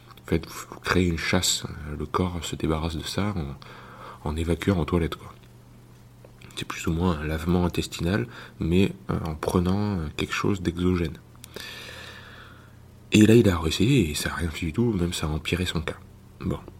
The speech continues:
Le problème de tout ça,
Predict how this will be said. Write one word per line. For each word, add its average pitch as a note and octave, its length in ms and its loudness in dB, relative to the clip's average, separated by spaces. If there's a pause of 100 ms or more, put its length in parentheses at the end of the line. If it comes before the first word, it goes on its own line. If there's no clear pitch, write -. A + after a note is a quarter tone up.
(3000)
Le C#3 140 10
problème G2 400 6
de D2+ 80 0
tout - 180 -4
ça, D#2 380 -2